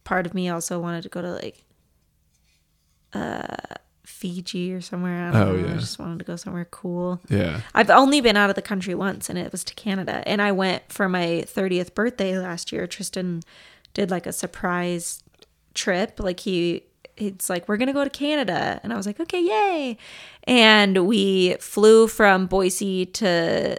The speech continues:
Speaker 1: SeaTac, and we got off the plane, and when we got there at the gate, Trevor and Angel, which Trevor is Tristan's brother and Angel is, uh, Trevor's girlfriend, they were sitting there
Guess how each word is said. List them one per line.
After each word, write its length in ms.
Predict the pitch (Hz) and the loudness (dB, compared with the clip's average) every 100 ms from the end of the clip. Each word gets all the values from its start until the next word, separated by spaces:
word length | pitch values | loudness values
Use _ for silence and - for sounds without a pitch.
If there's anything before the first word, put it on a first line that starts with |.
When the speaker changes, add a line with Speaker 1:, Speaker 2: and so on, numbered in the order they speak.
| - | -6
Speaker 1:
SeaTac, 760 | - - 202 190 208 165 - - - - - | -6 -2 -2 -2 0 0 0 -6 -20 -20 -2
and 160 | - 208 | 2 4
we 80 | |
got 300 | 185 190 190 | 6 6 6
off 200 | 214 220 | 6 4
the 100 | - | -2
plane, 720 | 202 - 202 214 190 160 165 190 - _ _ _ | -4 -2 2 2 2 -2 -4 -6 -10 _ _ _
and 720 | - 208 196 190 175 170 - - _ _ _ _ _ _ _ - | 0 2 4 4 2 0 -6 -12 _ _ _ _ _ _ _ -4
when 300 | 196 214 196 | 2 4 4
we 120 | 185 | 2
got 380 | 185 214 233 - | 4 6 4 2
there 480 | 185 165 170 196 - _ _ _ _ _ _ - | 0 0 0 -2 -8 _ _ _ _ _ _ 0
at 140 | 190 | 0
the 100 | 190 | -2
gate, 600 | 180 - 214 185 175 - | -2 2 4 4 0 -6
Trevor 340 | - 196 196 196 | -2 0 2 2
and 140 | 170 | 0
Angel, 440 | 170 170 170 170 | -2 -2 -2 -2
which 280 | 170 170 - - - _ | -2 -4 -10 -12 -16 _
Trevor 360 | - 220 202 190 | 2 4 6 2
is 180 | 175 | 0
Tristan's 440 | - 196 180 180 170 | -4 -6 -4 -4 -4
brother 340 | 175 170 - | -2 -2 -2
and 120 | - | -4
Angel 360 | 160 160 - - | -6 -6 -6 -6
is, 260 | - - - _ | -6 -8 -12 _
uh, 140 | - - - - _ | -10 -8 -12 -20 _
Trevor's 380 | - 185 160 160 | -8 -6 -4 -8
girlfriend, 420 | - 190 170 - - - _ _ - | -2 -2 -2 -6 -10 -20 _ _ 8
they 160 | 220 | 8
were 120 | 208 202 | 8 6
sitting 600 | - - 247 254 254 254 | 4 8 8 8 6 6
there 360 | 254 277 285 | 6 6 4